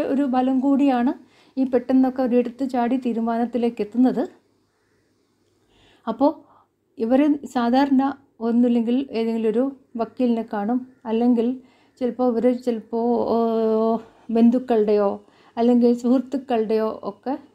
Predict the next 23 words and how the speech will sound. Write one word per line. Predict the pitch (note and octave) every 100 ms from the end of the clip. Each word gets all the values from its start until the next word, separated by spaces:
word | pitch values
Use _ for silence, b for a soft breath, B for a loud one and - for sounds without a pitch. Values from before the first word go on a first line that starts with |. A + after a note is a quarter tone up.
| _
ആ, | B3+ A3 G#3+
സ്വാധീനം | A3 A#3+ A3+ A#3+ C#4 B3+
കൊണ്ടോ | G#3+ G3+ G#3 G#3
അവരുടെ | G#3+ A3+ A#3+ C4 C#4+
പ്രേരണ | B3 G#3+ A#3 C#4 D#4
കൊണ്ടോ, | B3+ G3 G#3+ C#4 b b b b b _
ആ, | A3 G#3+ G#3+ G#3+ G#3 G#3+ G#3+ G#3+ -
ഇതൊരു | A3 C#4 D4
കൗൺസിലിംഗ് | C#4+ B3+ C4 C#4+ D#4 D4+
നടത്തിയതൊന്നും | B3 C4 C4+ C4 C4 C4 B3+
ഒരു | A#3 B3+ C4 B3
ശ-, | - G#3 A#3+ A#3+
ഒരു | B3 C4 B3+
ശരിയാക്കാൻ | A#3+ A3 B3+ B3+ C4+ B3+ B3+
ശ്രമിക്കുകയൊന്നും | A#3+ B3 C4 - F4 F4 C4+
ചെയ്യാണ്ട് | B3 A3 G#3+ G#3+ A3+
നേരെ | A3+ A#3+ D4+ F4+
തന്നെ | - A3 G3
പോയിട്ട് | G3+ G3+ G3 D4 - b b b -
കേസ് | C4 C4+ C4+
കൊടുക്കാൻ | G3+ - G#3+ A#3+
തീരുമാനിക്കുക | C#4+ C#4 C#4 A3+ -
ചെയ്യുന്നത്. | G#3 F3+ F#3